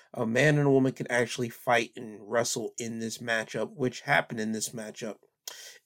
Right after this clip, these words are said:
It was a team of Chris Sabin and Mickie James going against the team of Matthew Rehwoldt and Deonna Purrazzo. Deonna and Matthew win the match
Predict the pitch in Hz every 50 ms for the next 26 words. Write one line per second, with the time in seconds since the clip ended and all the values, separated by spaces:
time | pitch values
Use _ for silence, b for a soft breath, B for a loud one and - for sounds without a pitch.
0 | _ _ _ _ - 180 160 143 143 143 - 143 120 - 190 185 170 151 127 120
1 | - - - 180 180 180 - - 165 165 156 143 117 113 117 131 156 151 143 127
2 | 123 131 143 143 135 120 117 - - 139 143 143 131 131 127 - - - - 160
3 | 165 156 123 117 113 110 - - 113 120 135 147 147 - 135 123 139 147 143 123
4 | 117 113 123 - - - 123 120 117 110 120 123 127 123 120 - - 135 131 143
5 | 151 151 143 127 120 104 - - - _ _ _ _ _ _ _ _ _ _ _
6 | _ _ _ _ - 127 117 135 131 123 127 135 139 131 - 127 117 113 110 117
7 | 123 127 127 - - 127 127 120 110 110 120 131 131 123 117 110 113 117 120 123
8 | 120 -